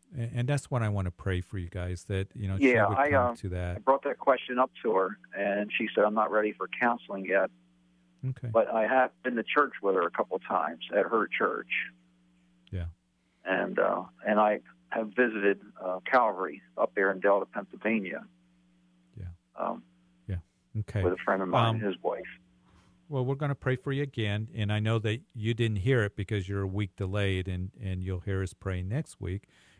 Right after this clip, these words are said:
Speaker 1: and people
Speaker 2: Oh,
Speaker 1: will be
Speaker 2: okay.
Speaker 1: praying again. But,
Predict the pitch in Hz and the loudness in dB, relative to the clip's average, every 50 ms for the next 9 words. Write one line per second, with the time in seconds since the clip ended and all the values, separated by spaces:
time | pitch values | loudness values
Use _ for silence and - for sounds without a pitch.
0 | _ - 98 95 - 120 110 - 123 131 95 92 - 101 90 - - 101 101 98 | _ -4 -2 0 2 2 2 4 4 2 2 2 0 0 0 0 0 0 0 2
1 | 95 98 98 92 - 104 104 104 98 92 104 - _ _ _ _ _ _ _ _ | 0 0 -2 -4 -2 -2 -2 -2 -2 -4 -6 -10 _ _ _ _ _ _ _ _
2 | - 107 98 98 95 | -2 0 0 0 0